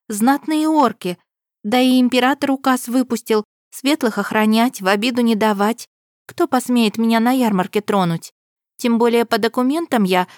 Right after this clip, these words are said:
твоя дальняя родственница из Светлой Империи. Возьми меня, или соберу вещи и уйду от вас.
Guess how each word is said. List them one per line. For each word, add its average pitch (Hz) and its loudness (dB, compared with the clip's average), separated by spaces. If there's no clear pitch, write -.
твоя 233 0
дальняя 277 0
родственница 214 0
из 202 -2
Светлой 202 -2
Империи. 185 -2
Возьми 320 0
меня, 196 2
или 202 2
соберу 220 0
вещи 269 -2
и 294 0
уйду 285 4
от 214 2
вас. 196 -4